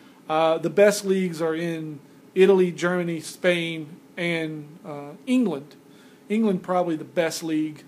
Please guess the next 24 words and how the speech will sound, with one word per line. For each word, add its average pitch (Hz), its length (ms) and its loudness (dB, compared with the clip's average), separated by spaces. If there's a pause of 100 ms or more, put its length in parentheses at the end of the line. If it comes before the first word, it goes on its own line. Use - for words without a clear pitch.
(420)
Uh, 151 160 -8
the 147 80 -12
Premier 190 380 -2
League 147 240 -6
is 147 120 -12
what 156 140 -4
it's 151 160 -6
called, 156 340 0
and 156 80 -10
there 160 80 -8
are 160 60 -6
many 170 200 -4
s-, 170 100 -10
cities 170 840 -6
that 156 200 -4
have 165 440 0 (380)
teams, 156 340 -6
like 160 240 -4
Manchester 170 800 -4
has 151 180 -6
a - 20 -10
couple 165 380 -8
of - 140 -10
teams, 156 360 -8